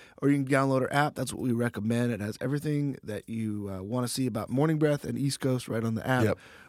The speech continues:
Speaker 1: Or YouTube is a great way to watch the messages that we've, we've had. We're in the middle of a message series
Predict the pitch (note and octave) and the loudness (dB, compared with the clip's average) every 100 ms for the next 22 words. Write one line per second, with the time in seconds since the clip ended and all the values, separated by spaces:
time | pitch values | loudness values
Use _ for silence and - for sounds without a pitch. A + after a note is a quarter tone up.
0 | - C#3+ D3+ D3 - - C#3+ D3+ - C#3 | 0 4 4 2 -4 -2 2 2 4 2
1 | A#2+ A2 A2 G#2+ G#2+ G#2+ G#2+ - A#2 A2+ | 2 -2 -2 -2 -2 -2 -2 -2 -2 -2
2 | A2 A2 - A2+ G#2+ - A2 G#2 G#2 A2 | -2 -4 -6 -4 -2 -4 -6 -6 -6 -6
3 | - G#2+ G2+ - _ _ B2+ A2+ B2 A#2+ | -6 -6 -8 -12 _ _ -6 -4 0 0
4 | A#2+ - B2+ B2+ D3 F#3 F3+ C3+ C3 D3 | 0 -2 -4 0 2 4 4 2 0 0
5 | D#3+ D3 C#3+ C3+ C3 | -2 -4 0 2 0